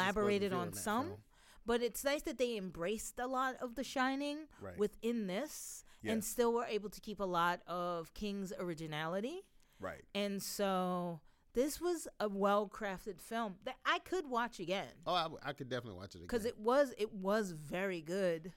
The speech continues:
Speaker 2: The only scenes that I did not like
Speaker 1: Right.
Speaker 2: were the scenes with the woman from Mission Impossible.
Speaker 1: Yeah.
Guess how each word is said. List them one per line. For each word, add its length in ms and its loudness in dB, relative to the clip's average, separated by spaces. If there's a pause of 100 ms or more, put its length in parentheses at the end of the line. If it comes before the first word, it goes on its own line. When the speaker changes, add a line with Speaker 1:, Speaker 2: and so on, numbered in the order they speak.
(160)
Speaker 2:
The 180 0
only 340 -4
scenes 480 -6
that 120 -6
I 160 2
did 380 -4
not 260 -6
like 380 -6 (340)
Speaker 1:
Right. 280 -8 (680)
Speaker 2:
were 380 0 (120)
the 80 -8
scenes 540 -8
with 280 -2 (520)
the 100 -4
woman 280 -6
from 180 -10
Mission 220 -10
Impossible. 680 -8 (580)
Speaker 1:
Yeah. 240 -6